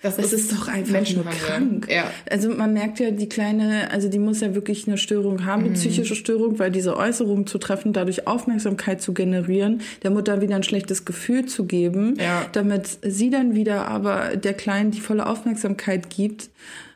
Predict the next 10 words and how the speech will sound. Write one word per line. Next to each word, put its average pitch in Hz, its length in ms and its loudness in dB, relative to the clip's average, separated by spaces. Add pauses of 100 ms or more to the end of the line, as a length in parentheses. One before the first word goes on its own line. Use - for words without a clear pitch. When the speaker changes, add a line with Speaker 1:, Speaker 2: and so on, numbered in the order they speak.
(240)
Speaker 2:
Also, 190 360 2
sorry. 185 880 0 (260)
Speaker 1:
Ist - 140 -18
krass, 175 300 -4
ne? 185 440 0
Speaker 2:
W-, 190 220 -6 (1120)
wo 196 160 -2
ist 196 160 -2
der 208 100 0
Exorzist? 196 800 -2